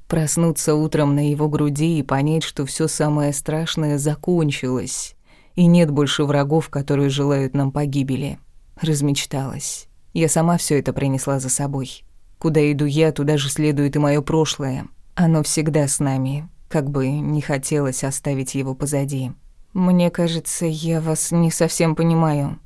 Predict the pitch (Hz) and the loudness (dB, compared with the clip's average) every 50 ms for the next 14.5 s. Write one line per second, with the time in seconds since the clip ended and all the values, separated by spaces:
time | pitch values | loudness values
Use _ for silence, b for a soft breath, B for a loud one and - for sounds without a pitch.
0 | - - - - - 175 185 175 170 170 170 165 160 165 165 165 - - 190 185 | -20 -20 -16 -6 0 2 4 6 6 6 6 4 4 2 2 0 0 2 2 4
1 | 175 160 147 - 151 151 147 147 143 143 139 139 139 139 156 - - - - - | 4 2 2 0 0 0 2 2 2 2 0 0 -2 -4 -6 -10 -16 -20 -20 -20
2 | - - - - - 175 160 160 151 151 151 147 156 147 139 - - 156 151 151 | -20 -20 -20 -10 -6 -4 -2 -2 -2 -2 -2 -4 -4 -4 -4 -2 -2 0 0 0
3 | 156 151 151 151 160 165 160 - - - - - 170 156 160 156 147 156 156 151 | 0 -2 -2 -4 -6 -8 -12 -16 -20 -20 -10 -8 -2 0 0 2 2 2 2 2
4 | 147 147 - - 156 156 151 147 - - 156 151 151 147 143 143 151 160 160 156 | 0 0 -2 -2 -2 -2 -2 -2 -2 -2 0 0 0 -2 -2 -2 -2 0 0 0
5 | 151 143 143 - - 156 151 147 139 143 b b b b b b - 170 - - | 0 -2 -4 -4 -4 -4 -4 -4 -6 -8 b b b b b b -4 -2 0 0
6 | 156 156 151 147 - - 160 156 151 143 143 147 147 143 - 156 147 143 - - | 0 0 0 0 0 -2 0 0 0 0 0 0 0 0 0 -2 -2 -2 -2 -2
7 | 156 151 147 143 143 143 - - 147 143 143 143 151 151 147 147 147 147 143 151 | 0 0 0 0 0 -2 -2 -2 -2 -2 -2 -2 -2 -2 0 0 -2 -2 -2 -4
8 | 151 - - - - - 147 143 135 135 156 - _ - - - - - 175 170 | -4 -6 -6 -6 -8 -6 -4 -4 -4 -4 -6 -12 _ -20 -20 -8 -4 -2 -2 0
9 | - - 175 - - 190 185 180 170 - - 160 175 175 175 175 160 - - - | 0 0 -2 0 0 2 2 2 0 0 -2 0 -2 0 0 -4 -4 -4 -8 -6
10 | - - 156 156 156 160 156 151 151 147 - - 156 156 - 180 190 202 202 175 | -4 -2 0 0 2 2 2 0 -2 -2 -2 -4 -4 -2 0 0 2 2 2 2
11 | - - - - - 147 143 135 - - 156 165 160 156 147 143 139 135 147 147 | 0 -4 -8 -6 -2 -2 -2 -2 -2 0 2 4 4 6 4 4 4 2 0 0
12 | 151 160 147 147 147 147 - 220 214 - 165 151 143 131 135 - - 135 135 139 | 2 4 4 2 2 0 0 -2 0 0 0 2 2 2 0 0 -2 -2 -2 -2
13 | - 147 143 143 143 139 - 143 139 - 147 147 143 143 143 151 160 165 165 160 | -2 -2 0 0 0 0 0 -2 0 0 0 2 2 2 2 4 2 2 2 2
14 | 143 135 - - - 147 139 135 135 | 0 -2 -4 -6 -4 -2 -2 -2 -2